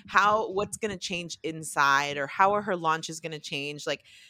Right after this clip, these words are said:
it's not like she has all the certainty in the world of, like, like, "I know exactly how this is gonna go." I mean, maybe you do in some ways now because you have the confidence and the, ec-, like, you know, you've done it.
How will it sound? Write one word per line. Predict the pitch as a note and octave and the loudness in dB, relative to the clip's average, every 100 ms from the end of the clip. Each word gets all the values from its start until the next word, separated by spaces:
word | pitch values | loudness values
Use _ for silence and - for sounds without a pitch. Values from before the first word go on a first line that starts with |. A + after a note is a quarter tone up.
| _ - | _ 0
it's | A3 A3 | 0 2
not | A3+ C4 | 4 6
like | D#4+ - | 4 2
she | B3+ | 2
has | B3+ A3+ | 4 4
all | - F#3 | 6 6
the | F#3 E3+ | 6 -2
certainty | - - G3+ - F#3 - E3+ | -2 2 2 2 -6 -6 -6
in | D#3+ | -2
the | D3+ | 0
world | D#3 G3 G3 F3+ | 6 6 6 4
of, | D#3+ | 0
like, | D#3 D3+ - _ _ _ - | 0 0 -4 _ _ _ -4
like, | F3 | 2
"I | E3+ | 4
know | F#3+ | 2
exactly | F#3 D#3 D3 - - G3 F#3 | -2 -4 0 0 0 -4 0
how | F3 | 0
this | E3+ E3 | 0 -6
is | E3 | -6
gonna | E3+ D#3+ | -6 -6
go." | D#3 - | -2 2
I | A#3 | 2
mean, | B3 | 4
maybe | C4 G#3+ | 2 0
you | F#3 D#3+ | -2 -4
do | D#3+ | -4
in | D3 D3 | -4 -2
some | E3 D3+ | -4 -2
ways | C#3+ C#3 | -6 -6
now | D#3 C#3+ | -2 -2
because | C#3+ - D3+ | -2 -12 -14
you | D3+ D3+ | -12 -6
have | D3+ C#3 D3+ | 0 0 0
the | |
confidence | - D3 D3 D3 D3 C#3+ | -4 -2 -2 -8 -8 -8
and | C#3 | -10
the, | C3 - | -8 -6
ec-, | C3+ - | -8 -6
like, | C3+ _ _ - | -6 _ _ -14
you | D3+ | -10
know, | C3 | -8
you've | D#3 C#3+ | -8 -6
done | D#3 D#3+ F3 | 0 0 0
it. | C#3 | -4